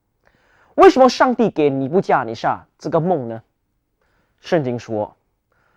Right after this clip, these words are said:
上帝说一次、两次，世人却不理会。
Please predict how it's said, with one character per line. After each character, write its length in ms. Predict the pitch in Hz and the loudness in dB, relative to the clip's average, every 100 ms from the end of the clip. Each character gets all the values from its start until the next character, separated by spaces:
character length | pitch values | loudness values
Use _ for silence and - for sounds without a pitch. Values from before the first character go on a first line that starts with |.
| _ | _
上 400 | - - 233 180 | -14 2 4 4
帝 100 | 143 | 0
说 240 | 127 160 143 | 0 2 0
一 80 | 123 | -2
次、 420 | - 170 98 - _ _ _ | -8 -8 -8 -10 _ _ _
两 260 | - 143 - | -2 -2 -2
次， 340 | - - 135 - _ _ _ _ _ _ | -18 -12 -12 -12 _ _ _ _ _ _
世 320 | - - 269 | -8 4 6
人 160 | 180 185 | 6 2
却 260 | - 226 | 2 4
不 180 | 165 170 | 4 2
理 80 | 131 | -2
会。 260 | - 180 | -6 -8